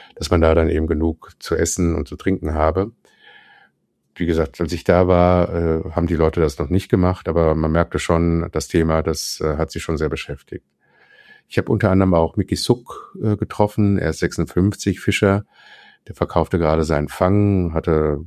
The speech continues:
Gummistiefel und, ähm, Handschuhe, Gummihandschuhe an, die rochen auch arg nach Fisch. Äh, ist ein Fischer, der auf Heilbutt geht.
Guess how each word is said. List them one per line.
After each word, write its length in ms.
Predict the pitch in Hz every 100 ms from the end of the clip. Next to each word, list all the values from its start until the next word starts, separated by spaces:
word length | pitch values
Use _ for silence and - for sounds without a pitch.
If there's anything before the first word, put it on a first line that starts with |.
| _
Gummistiefel 840 | 92 92 - 92 87 90 85 82
und, 420 | 78 80 76 80 82
ähm, 400 | 80 80 80 - _ _ _ _ _ _
Handschuhe, 600 | - 95 101 - 98 90
Gummihandschuhe 640 | 85 92 92 85 87 - 85
an, 120 | 82
die 60 | 80
rochen 280 | 85 -
auch 220 | 85 - -
arg 180 | 92
nach 100 | 90
Fisch. 480 | 82 98 - - - -
Äh, 320 | 80 78 78 92 _ _ 82 80 _
ist 160 | 92 -
ein 60 |
Fischer, 260 | - - 82
der 120 | 85
auf 120 | 82
Heilbutt 360 | 87 92 95 -
geht. 280 | 98 98